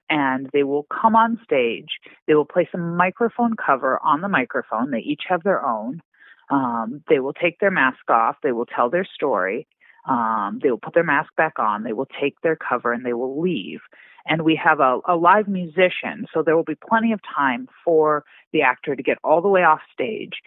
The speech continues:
and then another one to enter. So there isn't even any contact happening backstage.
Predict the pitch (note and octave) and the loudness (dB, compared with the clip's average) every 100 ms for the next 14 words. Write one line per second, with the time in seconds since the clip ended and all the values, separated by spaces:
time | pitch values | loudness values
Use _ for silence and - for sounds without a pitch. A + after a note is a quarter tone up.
0 | _ _ E3 D#3+ C#3+ C#3+ C#3+ C#3+ E3+ F3+ | _ _ -4 0 0 2 2 2 0 -2
1 | F3 - D3 C#3+ C3+ - - F#3 F#3+ G#3 | -6 -6 -8 -4 -4 -4 -4 0 2 2
2 | F#3+ G#3 F3+ F3+ C#3 F3 F3 E3+ - D#3 | 0 -4 -4 -6 -6 -4 -4 -4 -2 -2
3 | D3 C#3+ C3 - A#2+ - B2 B2 A2 G#2 | 0 -2 -2 0 -2 -2 -10 -4 -4 -4
4 | - - - - - - | -10 -8 -8 -8 -14 -16